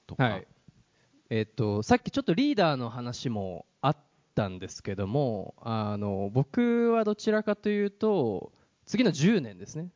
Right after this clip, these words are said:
Speaker 2: 三十年、百年じゃなくて十年でいうと、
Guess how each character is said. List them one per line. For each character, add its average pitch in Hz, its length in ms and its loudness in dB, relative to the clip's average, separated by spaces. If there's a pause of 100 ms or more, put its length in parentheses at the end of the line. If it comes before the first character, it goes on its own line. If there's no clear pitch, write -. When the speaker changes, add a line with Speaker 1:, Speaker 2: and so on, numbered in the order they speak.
Speaker 2:
三 175 240 2
十 202 100 2
年、 139 140 0
百 131 180 -2
年 147 80 -2
じ 120 60 -2
ゃ - 20 -4
な 113 60 -8
く - 20 -
て 120 80 -10
十 233 220 -2
年 202 240 -4
で 180 100 0
い 170 180 4
う 170 60 -2
と、 170 560 0